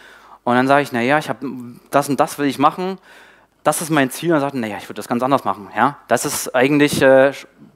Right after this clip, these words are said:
das gibt's schon ewig. Äh, dann gibt's noch Scrum. Scrum ist eher so ein, äh, so ein grobes Modell. Äh, ich möchte da nicht so wahnsinnig drauf eingehen, weil das kann man letztendlich, ähm, wahnsinnig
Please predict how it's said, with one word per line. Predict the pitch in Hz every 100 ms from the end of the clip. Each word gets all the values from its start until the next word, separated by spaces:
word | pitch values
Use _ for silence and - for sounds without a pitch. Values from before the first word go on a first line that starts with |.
| _
das | 131 -
gibt's | 180 -
schon | 127
ewig. | 180 208 - - - - - - -
Äh, | 131 131
dann | 151
gibt's | 208 -
noch | 160
Scrum. | - 143 160 226 - _ _ - -
Scrum | - 135 190
ist | 165
eher | 156 175
so | 151
ein, | 151 147 - _ - 123 110 - - - _ _ -
äh, | 120 135
so | 135
ein | 139 131 -
grobes | - 160 190 185 - - _
Modell. | - 135 131 143 185 220 240 - - - _ _ _ _ _ _ _ _ -
Äh, | 139 143 -
ich | 127
möchte | 131 190 156
da |
nicht | 143 143
so | 139 127
wahnsinnig | 139 180 180
drauf | - 131
eingehen, | 135 151 170 156
weil | 131 139 151 -
das | 139 -
kann | 135 147
man |
letztendlich, | 147 - 139 131 135 - - -
ähm, | 127 123 120 117 127 -
wahnsinnig | 117 117 147 160 143 135 - -